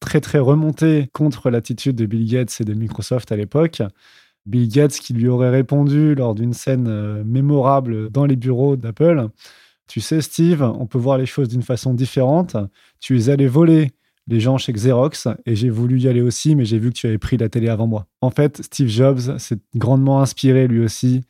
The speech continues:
des travaux d'un laboratoire de recherche de chez Xerox. Il n'a pas beaucoup inventé, mais il dit lui-même que les grands artistes copient.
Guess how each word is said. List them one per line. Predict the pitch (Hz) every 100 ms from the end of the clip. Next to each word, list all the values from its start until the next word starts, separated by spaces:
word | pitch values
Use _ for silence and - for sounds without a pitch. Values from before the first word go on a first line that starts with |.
| _ _ -
des | 110
travaux | 107 123 113 120 123 - -
d'un | 107 110
laboratoire | 110 107 113 117 - 123
de | 107
recherche | 107 - 123 113
de | 110
chez | -
Xerox. | 101 107 107 113 - 101 98 -
Il | 113
n'a | 110 107 101 101 - -
pas | 123
beaucoup | 120 - 131
inventé, | 120 120 110 143 151 147
mais | - 117 131
il | 131 120
dit | 123 151
lui-même | 156 147 156 143
que |
les | 135 123
grands | 123 123
artistes | 120 - 135 -
copient. | 110 120 -